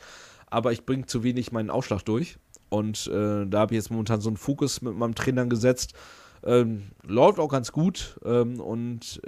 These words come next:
ich sehe tatsächlich gegen, also ich, ich habe in den letzten zwei Monaten Spiele gemacht, mehrere Spiele, wo ich,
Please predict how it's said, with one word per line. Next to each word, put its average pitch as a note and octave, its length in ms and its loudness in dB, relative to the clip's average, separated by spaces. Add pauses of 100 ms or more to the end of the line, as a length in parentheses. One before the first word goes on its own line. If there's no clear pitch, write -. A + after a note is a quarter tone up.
(220)
ich A2 160 -6
sehe D3 520 4
tatsächlich D3 600 2
gegen, B2 540 -2 (420)
also A#2 140 4
ich, A2 120 2
ich - 180 0
habe - 100 2
in A#2+ 60 -6
den B2 60 -2
letzten B2 400 -4
zwei B2+ 260 0
Monaten A#2+ 460 -2
Spiele D3+ 320 0
gemacht, C#3+ 280 -2
mehrere C3+ 220 2
Spiele, C3 480 2
wo B2 140 2
ich, - 240 -4